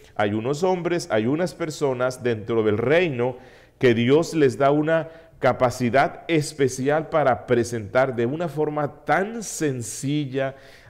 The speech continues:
ah, tan convinc-, convincente el evangelio. Y el que tenga este don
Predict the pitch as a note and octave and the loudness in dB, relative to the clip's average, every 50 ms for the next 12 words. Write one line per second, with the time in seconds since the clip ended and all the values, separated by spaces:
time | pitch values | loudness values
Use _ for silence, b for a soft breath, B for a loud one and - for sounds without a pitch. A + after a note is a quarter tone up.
0 | B - G#2+ G#2+ A#2 A#2 A2+ A2+ - - D3 F3+ G3+ G3+ E3 - E3 D3+ C3 A#2+ | B -2 0 2 2 2 2 0 0 0 0 0 0 -2 -2 -2 -2 -2 -2 -4
1 | G#2 G#2+ A2+ A2 G2+ G2+ - - - - - _ _ - B2+ A#2+ A2 G#2+ G#2 A2+ | -4 -4 -6 -6 -6 -8 -12 -14 -16 -16 -20 _ _ 2 2 2 2 0 -2 -2
2 | G#2+ G2 G2 - - C#3+ C#3+ C#3+ C3 B2 A#2 G#2 - B2 A#2+ B2 - - G#2+ A2 | -2 -4 -6 -2 2 2 2 2 2 -2 -6 -4 -2 -2 -2 -2 0 0 0 2
3 | G#2+ G#2 G#2 G2+ - A2 A2 G#2 G#2 G#2+ G#2 G2+ G2 F2 - - - - - - | 2 2 0 0 0 0 0 2 4 2 2 2 -2 -6 -10 -14 -20 -20 -18 -4
4 | - C3+ E3 F3+ E3+ C#3 A2+ G#2+ A2+ A#2 A#2+ A2 G2 A#2 G#2+ F#2 - B2 C3+ D#3+ | 0 2 2 2 2 0 0 2 4 4 2 2 2 0 -2 0 2 2 2 2
5 | F#3+ A3 A#3 G3 E3 D#3+ D#3 D3 - - - D#3 C#3 A#2+ A2 G2+ G2 A2+ B2 C3+ | 2 0 2 2 4 2 0 -2 -4 -2 2 4 4 4 4 2 2 2 2 2
6 | D3+ D#3+ B | 0 -4 B